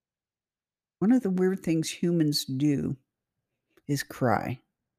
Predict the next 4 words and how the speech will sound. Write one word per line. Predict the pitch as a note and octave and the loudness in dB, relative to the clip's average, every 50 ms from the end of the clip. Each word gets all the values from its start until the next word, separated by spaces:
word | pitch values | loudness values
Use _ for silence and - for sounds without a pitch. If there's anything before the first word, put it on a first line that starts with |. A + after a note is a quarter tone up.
| _ _ _ _ _ _ _ _ _ _ _ _ _ _ _ _ _ _ _ _ _ _ _ _ _ _ - - - _ _ _ _ | _ _ _ _ _ _ _ _ _ _ _ _ _ _ _ _ _ _ _ _ _ _ _ _ _ _ -20 -20 -20 _ _ _ _
How | - G#3 A3+ C#4 D#4+ F#4+ - - | -4 2 2 4 4 2 2 2
odd | E3 F3+ F3+ E3+ D#3 C#3 C3 C3 | 4 4 6 6 6 6 4 4
that | - C#3 C3 B2+ C3 - | 6 6 6 4 4 2
sadness | - - - - F3+ F#3 G3+ G#3 G3+ F#3 E3 C3+ B2 A2+ G2 A2+ - - - | 2 2 2 4 4 4 6 4 4 4 4 4 4 4 2 0 -2 -4 -6